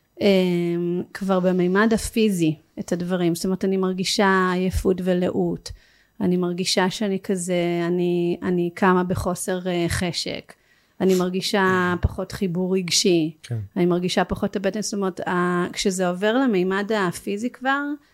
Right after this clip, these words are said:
Speaker 1: אז אתה אומר, "אוקיי, אז זה, אז זה כבר, אה, זהו, אני צריכה להמשיך הלאה." אמ, כן, כאילו זה, אני חושבת שזר לא יבין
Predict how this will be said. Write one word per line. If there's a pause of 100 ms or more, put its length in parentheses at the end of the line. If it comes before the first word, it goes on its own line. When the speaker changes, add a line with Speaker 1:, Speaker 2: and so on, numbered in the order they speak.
(360)
Speaker 1:
אז
אתה
אומר,
"אוקיי,
אז
זה, (100)
אז
זה
כבר,
אה, (600)
זהו,
אני
צריכה
להמשיך
הלאה." (680)
אמ, (840)
כן, (280)
כאילו
זה, (1040)
אני
חושבת
שזר
לא
יבין